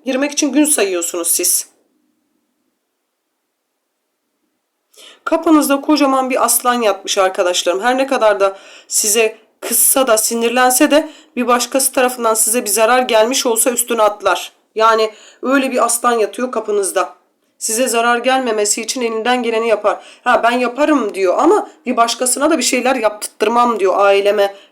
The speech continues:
veya bu sevdiğim kişilere zarar verdirttirmem diyen bir kişi var. Bu bir erkek. Bir erkek de arkadaşlarım burada kendini dışlanmış gibi hissediyor.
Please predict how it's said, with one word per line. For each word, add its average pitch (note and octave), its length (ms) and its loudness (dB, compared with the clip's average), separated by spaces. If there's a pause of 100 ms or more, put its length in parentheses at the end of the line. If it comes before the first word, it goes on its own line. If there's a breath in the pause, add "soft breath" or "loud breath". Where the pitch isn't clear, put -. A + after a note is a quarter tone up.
veya G3 400 2
bu G#3 180 0
sevdiğim G#3 460 -2
kişilere A3 580 0
zarar G#3+ 360 2
verdirttirmem A#3+ 680 0
diyen A#3 240 0
bir A#3 100 -10
kişi - 220 -2
var. F#3 180 2
Bu A3+ 100 -4
bir A#3 80 -4
erkek. - 580 -2 (4000)
Bir E4+ 140 6
erkek C#4 560 2
de A#3+ 60 0
arkadaşlarım A#3 560 0
burada C#4+ 220 -4
kendini C4+ 400 -2
dışlanmış A#3 520 0
gibi F3 180 -8
hissediyor. E3+ 500 0